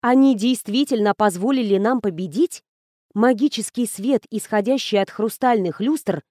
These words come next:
и позолоченных фонарей, стал еще ярче, ослепляя и без того слезившиеся глаза. Звуков было настолько много, что я непроизвольно мотнула головой, желая хоть на каплю убавить их громкость.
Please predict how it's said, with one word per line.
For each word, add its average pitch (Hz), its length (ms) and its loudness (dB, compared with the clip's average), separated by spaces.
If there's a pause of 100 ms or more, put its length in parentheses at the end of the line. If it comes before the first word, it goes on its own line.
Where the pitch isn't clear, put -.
(200)
и 262 100 2
позолоченных 240 720 2
фонарей, 190 520 0 (240)
стал 196 320 2
еще 202 340 0
ярче, 190 520 -2 (320)
ослепляя 226 600 0
и 180 120 -2
без 185 180 -4
того 180 300 -2
слезившиеся 185 760 -2
глаза. 175 460 -2 (540)
Звуков 214 560 0
было 233 240 2
настолько 202 540 0
много, 226 460 0 (260)
что - 220 -4
я 254 160 2
непроизвольно 247 760 0
мотнула 196 440 0
головой, 165 520 0 (300)
желая 254 420 4
хоть 240 240 -4
на 175 160 -2
каплю 311 500 0
убавить 175 520 0
их 190 120 2
громкость. 196 600 -2